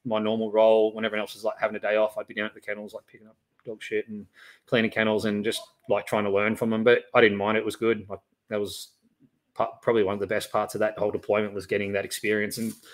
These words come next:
it was unlike anyone else's O J Ts 'cause normally they're all back in Australia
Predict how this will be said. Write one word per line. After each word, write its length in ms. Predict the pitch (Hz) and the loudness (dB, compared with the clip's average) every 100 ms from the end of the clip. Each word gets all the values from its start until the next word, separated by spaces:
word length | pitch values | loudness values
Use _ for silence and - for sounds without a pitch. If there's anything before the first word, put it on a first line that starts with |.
| - - - | -20 -16 2
it 60 | |
was 120 | 120 120 | 6 10
unlike 300 | 123 113 120 | 10 8 4
anyone 200 | 104 101 | 0 2
else's 260 | 104 107 | 0 2
O 100 | 104 | 2
J 160 | 101 98 | 2 0
Ts 320 | - 101 98 | 0 -4 -4
'cause 120 | 110 | -6
normally 220 | 110 110 | -2 -2
they're 140 | 101 98 | 0 0
all 80 | 95 | -2
back 180 | 95 | -6
in 60 | 107 | -8
Australia 680 | - 104 101 101 101 101 | -8 -4 0 2 0 -2